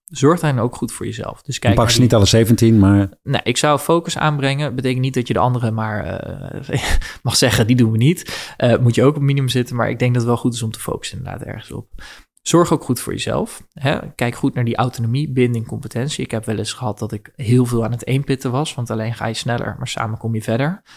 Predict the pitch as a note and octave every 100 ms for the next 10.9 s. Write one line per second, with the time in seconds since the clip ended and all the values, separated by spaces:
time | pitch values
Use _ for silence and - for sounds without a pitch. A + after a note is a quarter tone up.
0 | - - - A#2+ - A#2+ B2 - A2+ A#2
1 | A#2 A#2+ A#2 A2 A2+ - C3 A#2+ G#2+ A2+
2 | F#2 - - A2+ G#2 B2+ C3 C3+ B2 -
3 | A2+ - A2 C3 D#3+ B2+ A#2 B2 C#3 B2
4 | A#2+ A#2+ - B2 B2 A2 B2 C3 C3+ A2
5 | C3 B2 A#2+ A2+ B2 B2+ B2 A#2+ C3+ G3
6 | - - - - C3+ - E3+ E3 C#3+ C3+
7 | - F#2+ - - G#2+ - - G#2+ C#3+ -
8 | _ - - - - _ C3 C3+ C3+ C#3
9 | C#3 - _ _ _ _ _ _ _ -
10 | B2+ C3 B2 A#3 - - - A#2+